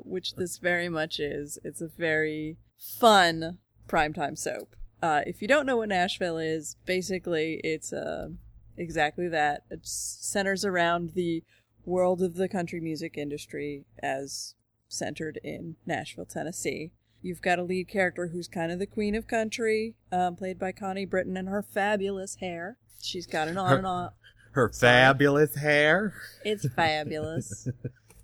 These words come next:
Speaker 1: I can continue to do the offensive <laughs> Southern accent, which is terrible, but I won't. Uh, she's in an on and, on again, off again relationship, which is currently on again. And then there's a whole host of, like, younger up and coming,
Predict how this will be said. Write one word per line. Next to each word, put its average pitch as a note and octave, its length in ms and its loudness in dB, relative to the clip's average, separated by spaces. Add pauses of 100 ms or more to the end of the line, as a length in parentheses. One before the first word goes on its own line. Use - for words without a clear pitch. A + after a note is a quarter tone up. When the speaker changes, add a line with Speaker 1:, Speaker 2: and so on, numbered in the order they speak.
(200)
Speaker 1:
I G3 120 4
can G#3 160 -8
continue A3 520 -2
to E3 80 -10
do E3+ 220 -2
the E3 160 -2
offensive G3+ 480 0
<laughs> - 0 -
Southern A3+ 560 8 (120)
accent, A#3 480 6
which G#3+ 200 0
is G#3+ 260 4
terrible, F#3 500 4
but D#3+ 360 2
I B3+ 120 4
won't. D#3+ 320 -4 (720)
Uh, F3+ 320 4
she's A#3 320 -8
in F#3 140 -2
an F3 100 -4
on E3+ 260 2
and, E3+ 180 -2 (100)
on G#3+ 220 4
again, G#3 280 4 (140)
off F#3 240 0
again F3+ 500 -4
relationship, F3+ 720 -2
which F3 220 -8
is E3+ 140 -8
currently F3 500 -10
on E3 260 -8
again. E3+ 420 -4
And E3+ 220 -10
then E3+ 140 -6
there's E3+ 180 -12
a G3 60 -12
whole A#3+ 420 0
host F#3 420 -2
of, D#3+ 280 -4
like, D#3 260 -2
younger F3 720 -4
up - 240 -2
and D#3+ 200 -8
coming, D3 640 -8